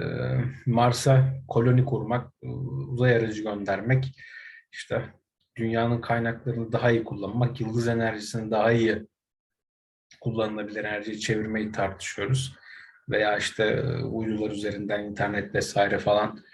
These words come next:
alakalı teknolojinin en üst, e, nimetlerinden faydalanmaya çalışıyoruz. Diğer taraftan su gibi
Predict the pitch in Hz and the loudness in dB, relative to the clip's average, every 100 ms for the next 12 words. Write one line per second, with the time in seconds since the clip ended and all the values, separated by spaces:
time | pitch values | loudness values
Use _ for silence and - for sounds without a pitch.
0 | - _ _ 117 - 104 98 107 98 - | -20 _ _ -2 0 2 0 -2 -2 -2
1 | - 107 104 104 101 104 107 117 113 - | -2 -4 -4 -4 -4 -6 -2 0 0 -2
2 | - - 127 107 55 - 107 98 - _ | -6 -8 -2 0 0 0 -2 -6 -12 _
3 | _ _ _ _ _ 110 107 107 104 - | _ _ _ _ _ 0 2 2 0 -2
4 | 101 107 107 - 104 104 107 110 110 107 | -4 -2 -2 0 0 0 -2 0 0 0
5 | - 98 - 131 127 120 113 - 110 107 | -2 -2 4 6 6 4 4 2 0 0
6 | - 127 120 - 143 127 104 117 135 135 | 4 4 4 4 6 8 6 4 2 0